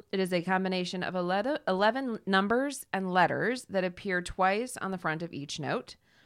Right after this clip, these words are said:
The first letter of the serial number corresponds to the series year. So, for example, if you have one that starts I E and then a bunch of numbers, the first letter corresponds to the series year in which it was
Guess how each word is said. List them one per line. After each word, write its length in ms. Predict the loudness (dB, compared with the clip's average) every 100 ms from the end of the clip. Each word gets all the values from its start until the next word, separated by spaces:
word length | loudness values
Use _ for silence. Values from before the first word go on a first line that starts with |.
| _
The 80 | -16
first 400 | -2 0 0 2
letter 240 | 4 4 2
of 220 | 2 -2
the 100 | -4
serial 400 | -2 -2 0 0
number 420 | 0 2 2 0
corresponds 1080 | -4 -2 0 0 -4 -2 0 0 -2 -8 -12 _ _
to 100 | -10
the 100 | -6
series 640 | -4 -2 2 4 4 2 0
year. 360 | 4 6 4 -2
So, 140 | -4
for 160 | 4 4
example, 600 | 4 0 0 2 4 2 -2 -2
if 140 | 2
you 80 | 4
have 140 | 4
one 180 | 4 4
that 160 | 2 -2
starts 340 | 0 -2 -4 _ -2
I 440 | 2 2 0 -2
E 300 | -4 -2 0 0
and 120 | -2
then 80 | -2
a 40 |
bunch 220 | -2 -2 -2
of 60 |
numbers, 580 | 0 2 4 4 2 -6
the 100 | -10
first 280 | -4 -4 -2
letter 160 | -2 -2
corresponds 680 | -2 -4 -2 -2 -2 -4 -10
to 340 | -6 -2 -2
the 100 | -4
series 420 | -8 -4 -2 -2
year 200 | -4 -4 -4
in 80 |
which 180 | -4 -8
it 80 | -8
was 500 | -2 -2 -2 -6 -14